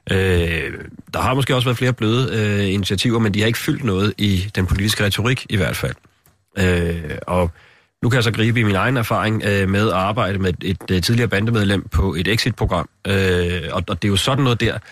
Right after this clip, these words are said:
der skal til, hvis de rent faktisk skal ud og få, og blive en del af en meningsfyldt hverdag med noget, øh, skoleundervisning og nogle sociale fællesskaber, øh, og få dem fjernet fra, fra de miljøer, som de er i. Øh, det er jo, det er jo der, vi skal ind og fange dem, der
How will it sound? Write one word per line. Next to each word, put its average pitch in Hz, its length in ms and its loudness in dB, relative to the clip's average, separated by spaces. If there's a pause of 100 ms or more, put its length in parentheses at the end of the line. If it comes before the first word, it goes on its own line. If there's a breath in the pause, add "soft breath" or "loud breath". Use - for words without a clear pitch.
(140 loud breath)
der 110 60 -2
skal 101 160 0
til, 113 80 2
hvis 110 120 2
de 104 80 -2
rent 110 200 -2
faktisk - 360 -2
skal - 140 -2
ud 95 140 2 (340 loud breath)
og 95 100 -4
få, 98 260 0
og 90 140 -4
blive 110 100 0
en 101 100 2
del 104 180 0
af 110 60 4
en 101 80 2
meningsfyldt 107 460 2
hverdag 95 360 2
med 101 80 2
noget, 95 340 2 (100)
øh, 92 360 2
skoleundervisning 104 840 0
og 92 60 2
nogle 92 120 0
sociale 95 400 0
fællesskaber, 101 600 0 (480 loud breath)
øh, 92 460 2
og - 120 -4
få 117 140 0
dem 98 100 0
fjernet 107 360 0
fra, 98 280 0
fra - 140 0
de 107 140 0
miljøer, 101 380 2
som 98 200 0
de 90 200 -2
er 98 160 0
i. 92 180 -2 (500 loud breath)
Øh, 95 60 2
det 87 460 2
er 107 40 2
jo, 101 60 4
det - 160 -2
er 104 40 2
jo 98 60 2
der, 135 200 0
vi 135 80 -2
skal 110 160 0
ind 113 120 -2
og 113 80 0
fange 101 280 0
dem, 104 160 2
der 101 240 0